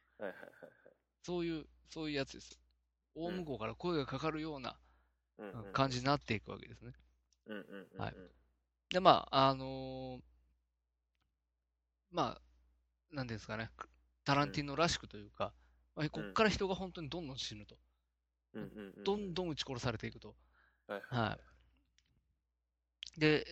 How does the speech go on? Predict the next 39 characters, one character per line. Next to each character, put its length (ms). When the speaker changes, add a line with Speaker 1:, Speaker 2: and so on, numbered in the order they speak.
Speaker 2:
え 880
ー、 60
ま 200
ず、 360
Speaker 1:
う 60
ん。 140
Speaker 2:
<laughs> 440
ボ 220
ブ 120
が、 180
ボ 160
ブ 80
が 160
殺 140
さ 140
れ 60
る 60
わ 60
け 80
で 100
す 100
け 120
ど、 280
Speaker 1:
う 40
ん。 200
う 40
ん。 20
Speaker 2:
そ 100
れ 60
は 60
ま 120
あ 40
そ 140
の、 140
「お 60
前 280
が 180
や 120
っ 60